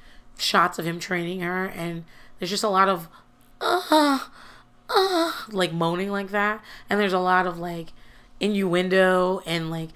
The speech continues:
the, the two of them training together, him, like, holding her and him doing moves, it looks like he's fucking her. <laughs> The two of them training looked like the beginning of a Pornhub video.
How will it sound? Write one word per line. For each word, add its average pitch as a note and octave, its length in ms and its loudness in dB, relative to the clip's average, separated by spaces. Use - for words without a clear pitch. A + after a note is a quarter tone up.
the, G#3 500 4
the A#3 80 2
two D#4+ 240 6
of F4+ 80 2
them D4+ 180 0
training F#3+ 380 -4
together, G3+ 280 -2
him, F3+ 220 -2
like, E3 180 -8
holding G3 400 0
her F#3+ 180 2
and F3+ 100 -2
him E3 120 -6
doing F3+ 260 -2
moves, F3 240 -4
it F3 80 -4
looks D#3+ 160 -8
like F#3 120 -4
he's E3 180 -10
fucking F#3 280 -12
her. G3 100 -14
<laughs> - 100 -14
The G3+ 60 -4
two D4 300 -2
of D4 160 -6
them D#3+ 460 -6
training E3 640 -2
looked G3 300 -6
like F#3+ 140 -2
the F#3+ 80 -6
beginning E3 480 -8
of E3 80 -6
a E3 60 -4
Pornhub E3 480 -10
video. - 300 -18